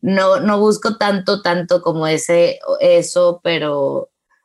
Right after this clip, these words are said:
creo que va a pasar, independientemente de que lo busque o no, va a pasar, ¿sabes? Este, porque pues voy a seguir trabajando y es algo que soy muy fiel a eso, ¿no?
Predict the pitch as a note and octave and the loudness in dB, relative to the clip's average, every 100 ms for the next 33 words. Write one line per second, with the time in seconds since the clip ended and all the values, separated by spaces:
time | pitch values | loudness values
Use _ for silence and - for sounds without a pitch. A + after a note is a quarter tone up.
0 | _ - F#3 F#3 F#3+ E3 D#3+ F3 - D3+ | _ -2 0 2 2 2 0 -4 -4 -6
1 | F#3 - E3 D#3 D#3+ D#3+ D#3 D#3 E3+ E3+ | -6 -4 -2 0 0 -2 -2 -2 -2 -2
2 | E3 E3+ D#3+ D#3+ D#3 D#3+ D#3+ - F3 D#3+ | -2 -2 -2 -2 0 0 -2 -2 0 0
3 | D#3+ D3+ D#3+ E3+ D#3+ D3+ D3+ D3 D#3 D3 | 0 -2 -2 -4 -4 -4 -4 -4 -4 0
4 | E3 D#3 D#3+ D#3 - C#3+ C#3 - C#3+ D3+ | -2 -2 -4 -6 -8 -6 -6 -8 -8 -8
5 | - D3+ D#3 E3+ E3+ D#3+ D#3+ D#3 D#3 D#3 | -6 -4 -2 -2 -2 -2 -2 -4 -4 -4
6 | - D3 D3+ D#3 D3+ C#3+ - D#3 D#3 D#3 | -6 -4 0 0 0 -4 -6 -2 -2 -4
7 | D#3 D3 C#3+ _ _ - _ - F3 E3+ | -6 -6 -8 _ _ -20 _ -4 0 0
8 | F3 F3+ - E3+ D#3+ C#3+ C#3 C#3 C#3 C#3 | 0 0 0 0 2 0 0 -2 -4 -8
9 | C#3 D3 D#3+ - | -8 -6 -8 -10